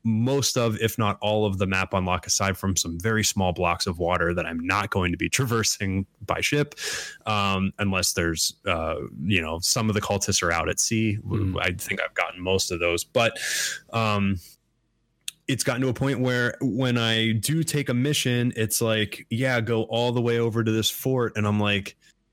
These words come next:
Speaker 1: "Okay, where's the closest eagle point? Okay, that's out in the middle of nowhere, and I could go to any one of these three points. I guess I'll just travel to this one, grab my horse, or just run it out." And then that's what my game becomes. It just becomes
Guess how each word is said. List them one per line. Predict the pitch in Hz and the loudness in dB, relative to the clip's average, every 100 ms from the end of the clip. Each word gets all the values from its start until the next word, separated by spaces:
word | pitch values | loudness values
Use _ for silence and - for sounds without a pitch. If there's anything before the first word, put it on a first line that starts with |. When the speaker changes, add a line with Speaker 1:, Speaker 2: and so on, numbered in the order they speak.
| _ _ 123 | _ _ -4
Speaker 1:
"Okay, | 120 120 117 | -2 0 2
where's | 107 107 101 | 2 2 2
the | 113 | -2
closest | - 120 107 117 | 0 0 0 0
eagle | 107 110 110 | 2 2 2
point? | 101 107 104 104 101 - - - | 0 2 2 2 -2 -8 -14 -4
Okay, | 120 120 110 110 | -4 0 2 2
that's | 107 107 - - - - 107 - | 2 2 2 0 -2 -6 -6 -2
out | 104 107 | 2 2
in | 113 | 2
the | 120 | 2
middle | 120 120 120 | 2 2 2
of | 120 | 2
nowhere, | 120 120 107 107 107 | 2 2 2 2 2
and | 101 | 2
I | 98 | 2
could | - 98 | 0 0
go | 104 | 0
to | 104 | 0
any | 104 117 | 0 2
one | 117 | 2
of | 113 | 2
these | 117 - | 0 0
three | 120 | -2
points. | 110 113 107 104 | 0 0 0 0
I | 101 | 0
guess | 107 113 | 2 0
I'll | |
just | 104 104 - - - _ - | 0 -2 -4 -12 -20 _ -4
travel | 123 120 123 | 0 2 2
to | 117 | 2
this | 117 - | 0 0
one, | 110 110 107 110 110 101 - | 2 2 2 2 0 -2 -2
grab | 110 113 | 0 2
my | 113 | 2
horse, | 110 110 110 - | 2 2 0 0
or | 95 | 0
just | 101 - | 0 0
run | 101 110 110 | 0 2 2
it | |
out." | 104 104 104 104 101 - - _ _ _ - | 0 2 2 0 -2 -14 -20 _ _ _ -2
And | 110 110 | 0 2
then | 110 110 110 98 | 2 2 0 -2
that's | 107 123 - | -2 0 0
what | 120 127 | 0 0
my | 117 117 | 0 0
game | 110 127 135 | 2 0 0
becomes. | 113 104 98 | 0 2 0
It | 92 | 0
just | 107 - | -2 0
becomes | 113 117 113 | -2 0 0